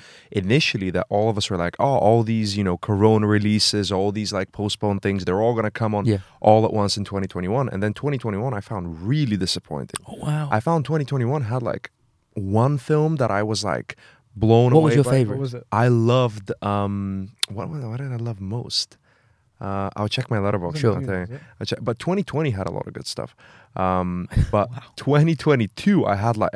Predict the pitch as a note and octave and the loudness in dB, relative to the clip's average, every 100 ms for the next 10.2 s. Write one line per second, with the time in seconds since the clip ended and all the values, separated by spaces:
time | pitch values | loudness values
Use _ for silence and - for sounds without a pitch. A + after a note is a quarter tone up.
0 | - G2 A#2+ G#2 E2 - - B2 G#2+ - | -6 -6 -6 -6 -8 -8 0 2 2 -2
1 | G2 E2+ F2 F2+ F#2+ F#2+ F#2+ A2+ F#2 F#2 | -4 -4 -6 -6 -6 -6 -2 0 0 -4
2 | - - G#2 G#2+ A2 G#2 - - - _ | -8 -4 0 4 4 4 0 -16 -20 _
3 | - G2+ - - _ _ - - B2+ B2 | -2 -2 -2 -12 _ _ -20 -8 4 6
4 | A2 G#2 F2 - - - F#2+ D2+ C#2+ - | 6 4 2 0 0 -2 -2 -4 -6 -8
5 | E2 F#2 G2+ G2+ D#2+ - - G2 D#2+ C2 | -10 -10 -12 -10 -8 -8 -4 -2 -2 -2
6 | - A#1 B1 F#2+ G#2 F#2+ A#2 A2 G#2 - | -6 -6 -6 -6 -6 0 2 2 0 0
7 | G#2 - - - A2 A#2+ B2+ C#3 A#2+ A#2 | 0 -2 -16 -2 4 6 6 4 4 2
8 | G2 G2 F#2 F#2+ F2 F#2 F2 - - _ | 2 -2 -2 -4 -4 -4 -4 -8 -20 _
9 | _ _ _ _ _ A#2 G#2 E2+ F2+ F2+ | _ _ _ _ _ -2 0 0 -4 2
10 | G#2+ G#2 | 2 2